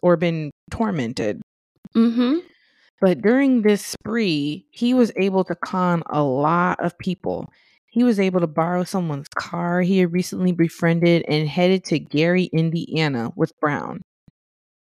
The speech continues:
Speaker 1: They also managed to rent an apartment there. Like, you are on America's, like, most
Speaker 2: Ten most
Speaker 1: wanted,
Speaker 2: wanted.
Speaker 1: like, the
Speaker 2: Yeah.
Speaker 1: ten most wanted people.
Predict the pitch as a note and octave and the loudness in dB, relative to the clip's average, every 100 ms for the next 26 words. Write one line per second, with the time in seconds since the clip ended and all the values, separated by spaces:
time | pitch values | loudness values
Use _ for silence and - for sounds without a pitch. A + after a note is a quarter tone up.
0 | F#3+ F#3+ - D#3+ A#3+ C4 G#3+ F3 E3+ E3 | 0 0 2 0 2 2 2 2 0 -4
1 | - E3+ D#3+ F3 D#3+ D3+ - F3+ E3+ C3+ | -6 -4 -2 -2 -4 -8 -4 -2 -2 -6
2 | A2+ - _ _ - B2+ A2 F#2 F3+ G3+ | -10 -14 _ _ -8 -4 -2 -2 0 2
3 | F#3 - - _ _ _ _ A#3 A#3 C4+ | 0 -4 -16 _ _ _ _ -6 0 4
4 | F4+ G#4+ A4 G#4+ - B3 G#3 G#3 G3 F#3+ | 6 6 6 4 2 0 2 2 2 2
5 | F#3 G3 G#3 A3 G3+ F#3 - F3+ F3 E3 | 2 2 0 0 0 -2 -4 0 2 2
6 | - - F#3+ F#3+ F#3 G3+ - D#3 D#3 D#3 | -6 -4 0 2 2 0 -4 -2 2 4
7 | D#3+ F3 D3 C3+ E3 E3 E3 D#3+ C#3+ D#3 | 4 4 2 2 2 2 0 0 -2 -2
8 | E3 D#3+ F#3+ E3 D#3 G3 G3+ G3 G3 F#3 | 0 2 2 0 0 0 2 2 2 0
9 | D#3+ D#3+ E3+ - E3 - B2 G#2+ | 2 2 0 -4 -8 0 0 0